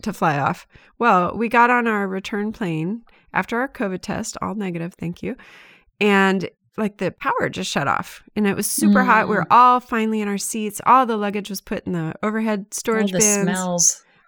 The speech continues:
Speaker 1: The baby was settled in. Everything was good. And then the power shut off. So we had to
Speaker 2: Mm.
Speaker 1: deplane,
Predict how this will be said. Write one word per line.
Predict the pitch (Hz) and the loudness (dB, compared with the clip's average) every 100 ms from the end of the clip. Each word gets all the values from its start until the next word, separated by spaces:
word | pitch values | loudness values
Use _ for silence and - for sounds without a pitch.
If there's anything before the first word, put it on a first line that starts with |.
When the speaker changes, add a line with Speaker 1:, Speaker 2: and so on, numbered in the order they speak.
| _ | _
Speaker 1:
The | 180 | -8
baby | - 247 240 247 | 0 0 0 -2
was | 226 | -2
settled | - 220 220 214 | -2 0 0 0
in. | 196 | -2
Everything | - 208 226 220 | -2 -2 -2 -4
was | 208 | -4
good. | 220 208 208 196 - - | -2 -2 -2 -4 -8 -4
And | 180 | -2
then | 175 175 170 165 - _ _ _ | 0 0 -2 -4 -6 _ _ _
the | 185 | -6
power | 202 165 175 | -2 -2 -4
shut | - - | -8 -12
off. | - - | -14 -12
So | - | -8
we | 180 | -4
had | 196 | -4
to | 170 | -4
Speaker 2:
Mm. | 175 | -2
Speaker 1:
deplane, | 208 196 - 202 160 170 | -2 -2 -2 -2 -2 -4